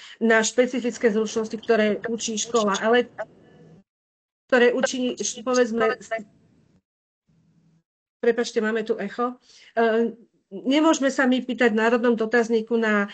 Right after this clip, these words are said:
e, predmety, ktoré sa vyučujú v predmete elektrotechnika na Zochovej, a, alebo sa nemôžeme pýtať, čo sa učí v odbore kuchár, aké konkrétne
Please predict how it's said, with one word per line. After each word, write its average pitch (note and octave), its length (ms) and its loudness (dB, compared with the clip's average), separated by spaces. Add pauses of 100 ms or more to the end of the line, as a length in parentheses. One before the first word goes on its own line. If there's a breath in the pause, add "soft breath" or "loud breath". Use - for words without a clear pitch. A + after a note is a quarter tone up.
(140 loud breath)
e, A3 160 0
predmety, A#3+ 560 2
ktoré A#3 160 4
sa A#3 160 0
vyučujú A#3 480 0
v A3 80 -10
predmete A3 400 0
elektrotechnika A3 800 0
na G#3+ 160 6
Zochovej, A3 560 4 (400 loud breath)
a, A3 240 2
alebo A#3 240 6
sa A#3 160 2
nemôžeme A#3+ 400 4
pýtať, A3+ 320 -2
čo A3+ 80 0
sa A3 160 0
učí A3 400 0
v G3+ 240 -2
odbore A3 400 4
kuchár, B3+ 560 2 (240 loud breath)
aké A3 240 4
konkrétne A3+ 560 2